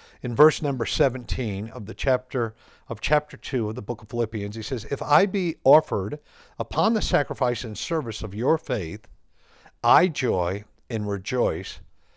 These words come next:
with you all." So he's saying, if I become that offering, and, you know, we, we have, uh, admittedly probably a hundred times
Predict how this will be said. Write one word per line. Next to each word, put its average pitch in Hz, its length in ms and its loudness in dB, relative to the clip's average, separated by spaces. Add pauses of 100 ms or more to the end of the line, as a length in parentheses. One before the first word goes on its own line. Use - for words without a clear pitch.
(220)
with 107 240 -4
you 110 240 -4
all." 85 520 -2 (480)
So 175 140 4
he's 165 120 4
saying, 185 160 4
if - 100 2
I 180 120 8
become 196 380 2
that 160 140 6
offering, 143 440 2
and, 156 200 -4
you 165 80 -2
know, 190 100 0
we, 185 240 2 (300)
we 202 240 0
have, 143 580 -2 (400)
uh, 135 160 -4 (100)
admittedly 131 720 0
probably 135 640 -4
a 104 60 -4
hundred 175 460 -6
times 110 560 -6